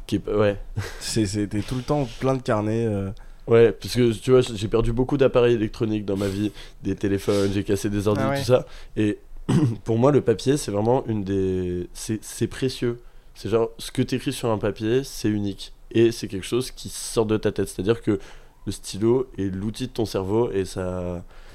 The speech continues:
Speaker 1: ça peut donner des choses merveilleuses. Du dessin, du, du, de la musique, de, de, des textes, enfin, tout.
Speaker 2: Un artiste complet, putain.
Speaker 3: Moi, je prends plein de notes sur mon téléphone.
Speaker 2: Et alors toi, qu'est-ce qui te bloque, euh, qu'est-ce qui peut être un rempart à la productivité pour toi ?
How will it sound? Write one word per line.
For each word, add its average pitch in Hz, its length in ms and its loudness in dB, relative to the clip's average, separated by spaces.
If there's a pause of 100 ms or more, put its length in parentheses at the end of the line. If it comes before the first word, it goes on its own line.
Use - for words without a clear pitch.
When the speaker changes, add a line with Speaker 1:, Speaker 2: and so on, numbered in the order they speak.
(140)
Speaker 1:
ça - 160 -6
peut 92 100 -6
donner 95 240 -2
des 92 100 -4
choses 98 200 -4
merveilleuses. 101 640 0
Du 90 100 -12
dessin, 92 580 -6
du, 87 320 -8
du, 90 200 -12
de 87 100 -10
la 90 60 -4
musique, 95 720 -6
de, 87 260 -6 (520)
de, 87 120 -6
des 85 200 -10
textes, 98 440 -2
enfin, 85 240 -4 (400)
tout. 87 180 -10 (600)
Speaker 2:
Un 87 120 -4
artiste 92 400 -4
complet, 85 380 -6 (120)
putain. - 320 -10 (140)
Speaker 3:
Moi, 156 100 0
je - 80 -6
prends 127 160 0
plein 143 220 2
de - 20 -2
notes 131 240 -2
sur - 140 -8
mon 113 100 -6
téléphone. 117 480 -6 (380)
Speaker 2:
Et - 20 0
alors 107 160 4
toi, 131 140 6
qu'est-ce 123 180 0
qui 123 100 -6
te 110 60 -8
bloque, 120 300 4
euh, 101 180 2
qu'est-ce - 220 -10
qui - 80 -14
peut 120 100 0
être 113 160 0
un 98 260 0
rempart 98 360 0
à - 20 0
la 95 80 0
productivité 98 560 -6
pour 98 140 -6
toi ? 101 180 -4